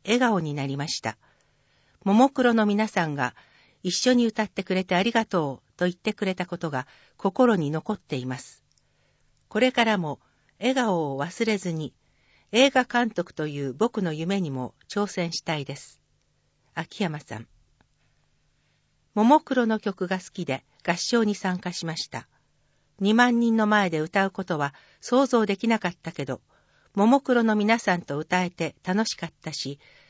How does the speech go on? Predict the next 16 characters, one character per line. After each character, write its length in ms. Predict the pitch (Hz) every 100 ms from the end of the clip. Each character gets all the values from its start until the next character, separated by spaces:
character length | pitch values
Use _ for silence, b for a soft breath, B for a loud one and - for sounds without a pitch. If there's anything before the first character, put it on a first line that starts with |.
| b -
観 220 | 220 247
客 260 | 240 -
の 120 | 214 196
皆 220 | 202 214
さ 180 | - 156
ん 80 |
が 200 | 139 143 b b b
真 260 | - 240 269
剣 240 | 247 220
に 80 | 214
聴 160 | -
い 60 | 220
て 120 | 208
く 120 | -
れ 100 | 180
て 240 | 175 160